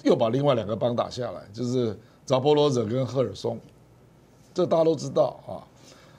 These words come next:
那后来赫尔松因为他打了太多了，后来要退到德涅伯河以东啊，然后又说，哎，我们来谈现状停火，美国还是反对。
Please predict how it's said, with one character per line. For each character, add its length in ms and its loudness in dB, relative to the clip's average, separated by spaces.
那 120 2
后 140 6
来 120 8
赫 140 4
尔 120 6
松 260 4
因 80 4
为 80 6
他 200 4
打 280 -2
了 80 0
太 180 0
多 220 2
了， 120 4
后 160 2
来 120 4
要 220 0
退 260 0
到 400 2
德 120 0
涅 120 4
伯 220 2
河 180 4
以 160 -2
东 300 2
啊， 120 -6
然 120 4
后 80 4
又 220 6
说， 380 2
哎， 100 4
我 100 0
们 140 -4
来 140 0
谈 280 -2
现 200 0
状 160 2
停 200 -2
火， 200 -4
美 160 2
国 160 4
还 120 2
是 140 -2
反 180 -2
对。 240 -4